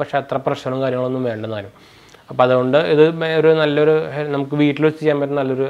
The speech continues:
exercise തന്നെയാണ് കേട്ടോ. പ്രത്യേകിച്ച് ഇത് ശരിക്കും ഒരു, ആ, ഹാർട്ടിനുള്ള exercise ആണെന്ന് പറയാം. നമ്മുടെ സൈക്ലിംഗ് ഒക്കെ അറിയായിരിക്കും, നമ്മുടെ treadmill ആയാലും ഇതായാലും ഒക്കെ same തന്നെയാണ്. പിന്നെ weight loss കുറയ്ക്കാനൊക്കെ ഒരു, ആ, daily half an അവർ ഒക്കെ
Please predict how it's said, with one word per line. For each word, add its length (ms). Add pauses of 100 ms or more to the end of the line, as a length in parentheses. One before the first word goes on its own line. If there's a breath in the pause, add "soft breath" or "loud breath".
exercise 360
തന്നെയാണ് 260
കേട്ടോ. 140 (560 loud breath)
പ്രത്യേകിച്ച് 420
ഇത് 180
ശരിക്കും 300
ഒരു, 100 (180)
ആ, 40 (420)
ഹാർട്ടിനുള്ള 520
exercise 280
ആണെന്ന് 380
പറയാം. 220
നമ്മുടെ 200
സൈക്ലിംഗ് 360
ഒക്കെ 140
അറിയായിരിക്കും, 340
നമ്മുടെ 200 (480 loud breath)
treadmill 400
ആയാലും 240
ഇതായാലും 260
ഒക്കെ 340 (120)
same 240
തന്നെയാണ്. 320 (520 loud breath)
പിന്നെ 180 (280)
weight 200
loss 220
കുറയ്ക്കാനൊക്കെ 480
ഒരു, 320
ആ, 140 (120)
daily 360 (240)
half 260
an 140
അവർ 100
ഒക്കെ 120